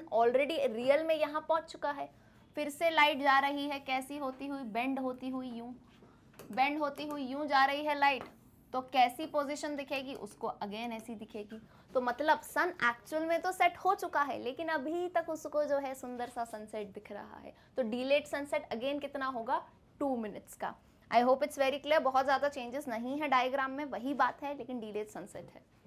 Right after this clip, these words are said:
Okay, so the time difference between actual sunset and the apparent sunset is about two minutes। The apparent flattening of the sun's disk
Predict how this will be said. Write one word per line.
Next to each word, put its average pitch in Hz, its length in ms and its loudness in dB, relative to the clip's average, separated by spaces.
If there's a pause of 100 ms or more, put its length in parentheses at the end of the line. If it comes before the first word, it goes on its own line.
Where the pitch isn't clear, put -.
(1040)
Okay, 330 240 2 (220)
so - 140 -4
the 254 100 -2
time 302 280 0
difference 330 340 -2
between 311 340 -4
actual 262 340 0
sunset 302 380 -4
and 277 160 -4
the 277 80 0
apparent 247 380 2
sunset 269 440 -8
is 240 100 -6
about 277 380 2 (300)
two 277 140 -2
minutes। 339 440 0 (400)
The 247 100 0
apparent 285 440 6
flattening 294 380 4
of 294 120 0
the 285 80 -2
sun's 294 360 -2
disk 262 300 -2